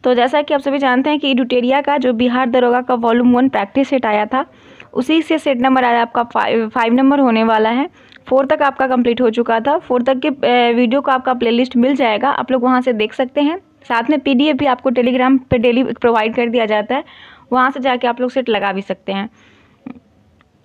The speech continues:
तो चलिए स्टार्ट करते हैं सेट नंबर फ़ाइव के पहले प्रश्न की ओर। पहला प्रश्न है आपका कि भारत के महान्यायवादी के बारे में निम्नलिखित में से कौन सा कथन सही नहीं है?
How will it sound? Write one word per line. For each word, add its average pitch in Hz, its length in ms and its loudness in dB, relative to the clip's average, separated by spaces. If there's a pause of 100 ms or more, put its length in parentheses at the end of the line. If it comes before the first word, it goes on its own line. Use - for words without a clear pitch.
(120)
तो 233 60 -6
चलिए 302 320 -2
स्टार्ट 247 260 -2
करते 277 260 -2
हैं 294 100 0
सेट 247 200 -4
नंबर 233 180 0
फ़ाइव 233 260 -2
के 277 80 -6
पहले 220 260 -2
प्रश्न 240 420 -2
की 262 120 -4
ओर। 302 180 0 (680)
पहला 277 240 0
प्रश्न 320 300 0
है 277 80 2
आपका 247 380 -2 (960)
कि 240 100 0
भारत 254 360 0
के 349 120 -2
महान्यायवादी 254 760 0
के 277 120 0
बारे 220 260 0
में 226 180 0 (540)
निम्नलिखित 269 640 0
में 269 80 0
से 254 180 -2
कौन 233 220 -2
सा 254 120 0
कथन 247 320 -4
सही 247 360 -2
नहीं 226 300 2
है? 214 200 -6